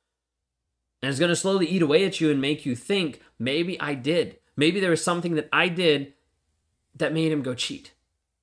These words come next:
When we first went to counseling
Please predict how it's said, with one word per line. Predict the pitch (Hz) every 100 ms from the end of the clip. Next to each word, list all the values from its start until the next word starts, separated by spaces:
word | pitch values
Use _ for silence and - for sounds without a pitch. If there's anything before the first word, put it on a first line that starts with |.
| _ _ _ _ _ _ _ _ _ _ _ _ _ _ _
When | 139 147
we | 151
first | 156 160 160
went | 143 143 131 -
to | 135 123 117
counseling | 113 127 135 - 90